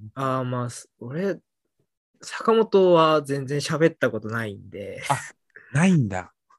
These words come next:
Speaker 1: 逆にあれっすね。だけど、もじゃの方が
Speaker 2: あ、もじゃね。
Speaker 1: すごいいますね。もじゃは、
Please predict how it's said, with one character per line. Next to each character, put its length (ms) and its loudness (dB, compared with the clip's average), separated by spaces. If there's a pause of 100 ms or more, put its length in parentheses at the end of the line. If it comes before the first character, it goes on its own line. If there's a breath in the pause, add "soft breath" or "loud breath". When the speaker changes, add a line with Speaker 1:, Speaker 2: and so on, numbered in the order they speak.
Speaker 1:
逆 240 -10
に 260 -4
あ 80 -2
れ 100 -2
っ 20 -4
す 200 -12
ね。 120 -14
だ 100 -12
け 60 -4
ど、 80 0
も 200 6
じ 120 4
ゃ 320 6 (540)
の 120 2
方 220 6
が 60 4
Speaker 2:
あ、 20 0
も 220 4
じ 60 4
ゃ 80 2
ね。 200 2
Speaker 1:
す 60 -20
ご 0 -
い 40 -20 (120)
い 40 -10
ま 80 -8
す 160 -8
ね。 140 -12
も 200 -10
じ 120 -2
ゃ 100 2
は、 260 -2